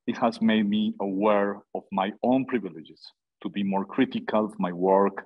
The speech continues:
as a professional and my role in this society where it's necessary to have a position, and you cannot be neutral on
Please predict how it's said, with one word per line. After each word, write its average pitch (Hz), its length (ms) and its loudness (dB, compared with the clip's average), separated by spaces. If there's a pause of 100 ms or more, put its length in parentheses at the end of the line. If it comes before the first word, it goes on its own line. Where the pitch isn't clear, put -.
as - 100 -6
a - 40 -8
professional 98 720 0 (460)
and 101 160 4
my 95 100 2
role 107 440 2
in 98 200 -2
this 120 180 -4
society 98 680 -2
where 95 200 -2
it's 101 200 -4
necessary 92 600 -4
to 95 180 -10
have 92 160 2
a 98 60 -2
position, - 580 -6 (540)
and 87 200 -10
you 117 180 4
cannot 101 440 -2
be 95 160 -2
neutral 92 600 -4 (500)
on 98 160 -2